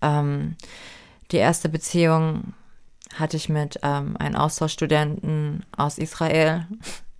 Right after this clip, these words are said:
und, ähm, leider ist er wieder zurückgegangen und, ähm, es war für mich sehr hart, weil ich habe ihn wirklich sehr geliebt, aber, ähm, die Sache ist die, dass er immer noch möchte,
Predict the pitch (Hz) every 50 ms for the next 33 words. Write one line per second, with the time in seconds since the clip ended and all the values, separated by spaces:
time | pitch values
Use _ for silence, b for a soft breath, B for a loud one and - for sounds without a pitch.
0 | - - - - - - 156 151 147 147 147 - - - 147 147 147 143 143 139
1 | 143 143 143 147 147 147 147 147 - - - - - - - b b b b b
2 | b b b b - - 131 - - 143 143 139 135 131 - - 190 185 - 220
3 | - 247 254 294 339 - - - 226 262 - - - - - - - _ _ -
4 | _ _ _ - 165 160 156 156 156 156 - - - - 156 156 156 156 156 156
5 | 156 156 156 151 - - - - - - - - - 160 156 - 175 165 156 -
6 | - 160 156 147 151 151 151 156 - - 143 151 147 - 160 151 156 160 156 151
7 | 151 156 - - - - 165 165 160 160 156 143 147 147 160 - - - - B
8 | B B B B B B B B B B - - 156 151 156 151 147 147 151 -
9 | - - 156 147 147 147 147 151 - - - 160 151 - 151 147 - 147 151 -
10 | - - 151 147 135 147 147 - 143 - - 143 139 143 143 139 143 156 135 151
11 | 151 - - 156 135 135 151 156